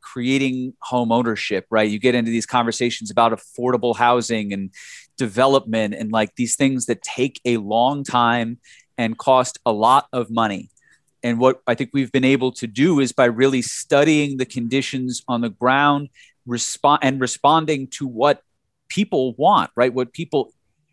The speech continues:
in the city, uh, want, we have found these opportunities where you,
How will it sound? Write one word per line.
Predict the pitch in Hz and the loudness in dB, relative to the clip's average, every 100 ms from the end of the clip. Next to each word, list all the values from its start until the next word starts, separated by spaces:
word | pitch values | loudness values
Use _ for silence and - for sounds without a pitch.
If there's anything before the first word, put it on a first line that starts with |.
| _ | _
in | 147 143 | -2 0
the | 143 | -2
city, | 127 - 143 131 123 - _ _ _ - | -4 -4 -2 -2 -2 -6 _ _ _ -6
uh, | 113 110 107 110 - _ _ | -2 0 0 -2 -8 _ _
want, | 127 165 113 107 _ _ _ | 2 4 4 0 _ _ _
we | 131 143 | -2 2
have | 135 - | 2 2
found | 170 202 202 | 2 2 2
these | 139 127 | -2 0
opportunities | 143 135 127 - 127 131 127 113 | 0 0 -4 -8 -6 -4 -4 -4
where | 123 120 117 117 117 _ _ _ _ | 2 4 6 4 2 _ _ _ _
you, | 127 131 | -6 -6